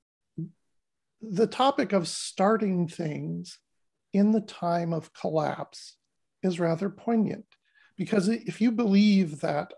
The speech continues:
our society and our world face substantial challenges that may lead to really substantial transformation,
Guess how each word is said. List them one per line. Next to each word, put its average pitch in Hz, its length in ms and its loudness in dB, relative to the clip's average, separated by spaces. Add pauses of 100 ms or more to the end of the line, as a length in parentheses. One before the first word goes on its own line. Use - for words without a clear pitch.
our 160 260 2
society 156 800 -4
and 143 180 -6
our 139 400 -4
world 147 600 0 (640)
face - 680 -4 (340)
substantial 160 1120 -8
challenges 156 800 -6
that 175 220 -10
may 165 260 0
lead 156 440 -4
to 156 400 -8 (1600)
really 175 560 0 (1300)
substantial 185 600 2
transformation, 160 1080 -4